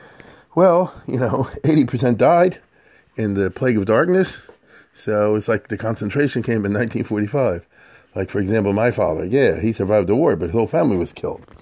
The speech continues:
So you think when the liberation came, everybody was in a good mood? On the opposite, everybody was depressed. How come all the others got killed, and I'm the one who survived? You have survivor syndrome and all that.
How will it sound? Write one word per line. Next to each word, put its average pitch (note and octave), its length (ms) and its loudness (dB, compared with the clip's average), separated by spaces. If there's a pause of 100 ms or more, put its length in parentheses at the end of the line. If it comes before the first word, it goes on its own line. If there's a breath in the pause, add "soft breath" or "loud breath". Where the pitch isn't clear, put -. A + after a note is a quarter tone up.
(320 loud breath)
So G2+ 100 -6
you F#2+ 60 -2
think C3+ 220 0
when F#2+ 120 -2
the F#2 100 -2
liberation G2+ 480 0
came, G#2 240 -2
everybody G2+ 240 0
was F2 140 -2
in F#2+ 100 -2
a E2+ 60 -2
good F#2 180 0
mood? C#3 300 0 (640 soft breath)
On G2 80 -6
the G#2+ 100 -2
opposite, C3+ 480 0 (240)
everybody G#2 280 0
was G#2 80 0
depressed. C#3+ 520 -2 (300)
How A2 120 -2
come A2+ 140 -2
all A2 100 0
the G#2 140 2
others E3 220 2
got G2+ 200 -2
killed, A2+ 320 0 (640 loud breath)
and G2 120 -2
I'm A#2+ 140 2
the A#2 120 2
one A2+ 200 2
who A2 220 2
survived? B2 460 2
You F2+ 60 2
have E2+ 80 -2
survivor G#2+ 480 0
syndrome G2 460 -4
and F#2 100 -2
all F#2 120 -4
that. F2 200 -2